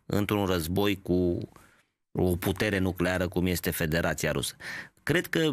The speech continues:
bă, inginerii ăștia de fake news, uh, care lucrează pe la Kremlin au intuit foarte bine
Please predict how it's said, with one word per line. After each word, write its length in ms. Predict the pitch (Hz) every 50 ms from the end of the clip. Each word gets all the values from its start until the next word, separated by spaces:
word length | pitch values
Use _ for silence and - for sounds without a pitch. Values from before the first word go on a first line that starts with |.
| 127 -
bă, 200 | - - 127 113 - - - -
inginerii 600 | - 123 117 117 113 104 107 117 139 143 123 113
ăștia 720 | 110 107 - 113 107 104 101 95 92 87 85 82 78 73 73 78 87 92 90 - _ - - - - - _ -
de 280 | - 90 85 92 98
fake 360 | 92 - - 120 113 110 101
news, 380 | 101 98 101 104 104 104 95 95
uh, 600 | 98 95 90 87 85 82 80 80 78 80 80 82 82 - 90 90 - _ _ _
care 220 | - - 95 92 95
lucrează 460 | 92 95 92 98 101 104 92 104 101
pe 140 | 90 - 98
la 160 | 92 92 90
Kremlin 540 | 92 - 98 87 90 90 104 139 156 156 151
au 180 | 147 147 151
intuit 340 | 151 147 131 - 147 156 151
foarte 380 | - - 143 147 143 - - 127
bine 380 | 110 101 139 147 156 156 143